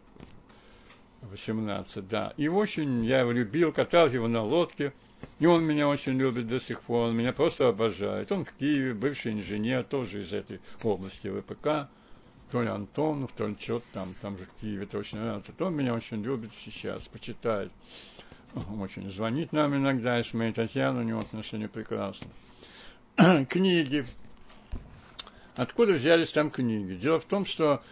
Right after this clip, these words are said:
у меня ещё была одна тётя, Мария Михайловна Ткачёва. Она была настоящим филологом. Если бы не война, она, конечно, была бы учёным, и была бы я с-,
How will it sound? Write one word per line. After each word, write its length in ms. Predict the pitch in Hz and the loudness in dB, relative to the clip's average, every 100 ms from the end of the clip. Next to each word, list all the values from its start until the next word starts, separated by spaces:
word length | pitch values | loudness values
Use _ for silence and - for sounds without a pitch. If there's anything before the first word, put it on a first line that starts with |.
| - - | -16 -2
у 60 | |
меня 240 | 131 160 185 | 0 2 2
ещё 320 | 170 - 170 | 2 2 2
была 240 | 147 151 | 6 6
одна 260 | 143 135 139 | 6 4 0
тётя, 640 | - 139 123 - 120 110 - | 2 2 2 0 -2 -2 -8
Мария 520 | 160 110 143 156 143 | -4 0 2 2 2
Михайловна 540 | 123 127 - 120 117 110 | 2 -2 0 2 2 -2
Ткачёва. 580 | - 117 - 110 101 | -4 -6 0 0 2
Она 160 | 120 180 | 0 0
была 200 | 151 139 | 0 -2
настоящим 500 | 127 - 135 - 135 | -2 0 -2 0 -6
филологом. 720 | - 123 113 117 107 98 95 - - - - - - - - | -2 0 2 2 0 -4 -8 -10 -20 -20 -20 -20 -20 -20 0
Если 360 | 117 143 - 143 | 2 4 2 0
бы 140 | 143 | 2
не 100 | 143 | 2
война, 500 | 135 151 151 160 165 | 4 4 2 2 2
она, 160 | 139 - | 2 -2
конечно, 440 | 127 127 - 120 | -2 -2 -2 -2
была 300 | 110 120 131 | 2 4 4
бы 120 | 117 | 2
учёным, 640 | 110 - 135 127 120 110 101 | -2 -2 -2 0 0 -2 -2
и 20 | |
была 360 | 92 107 117 | -2 0 0
бы 120 | 98 104 | 0 -2
я 160 | 98 | -4
с-, 100 | - | -6